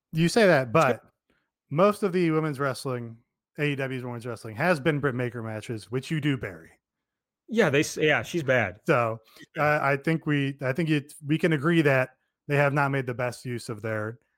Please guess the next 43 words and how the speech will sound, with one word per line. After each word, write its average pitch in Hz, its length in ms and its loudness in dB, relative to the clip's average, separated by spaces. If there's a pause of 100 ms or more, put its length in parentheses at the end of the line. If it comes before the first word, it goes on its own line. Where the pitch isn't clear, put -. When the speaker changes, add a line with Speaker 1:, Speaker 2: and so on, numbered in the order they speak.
(340)
Speaker 1:
talented 143 420 0
roster. 104 420 -6 (520)
Speaker 2:
I 196 100 2
agree, 160 200 4
but 117 120 2
there's 127 120 -2
plenty 185 280 0
of 107 80 -2
good 120 140 -4
stuff 113 260 -6
here. 101 260 -12
I 127 60 -8
mean, 113 240 -6 (920)
a 117 80 -14
lot 143 180 -2
of 131 60 -6
stuff 120 200 -8
that 110 100 -8
I've 104 140 -8
enjoyed. 98 320 -16 (640)
All 202 60 4
right, 165 180 0
let's 226 280 0
run 202 320 4
down 156 800 4
the 131 80 -4
results 123 300 -4
from 139 140 -8
this 135 160 -8
week, 233 200 -8
what 139 140 -4
we 123 80 -6
haven't 127 220 -2
gotten 143 260 -2
to 156 120 -2
yet. 165 340 0 (440)
Nick 135 200 -4
Jackson 147 460 0
defeated 113 340 -6
Phoenix 240 500 -2 (200)
in 147 120 -2
the 135 180 -6
opener. 196 460 -2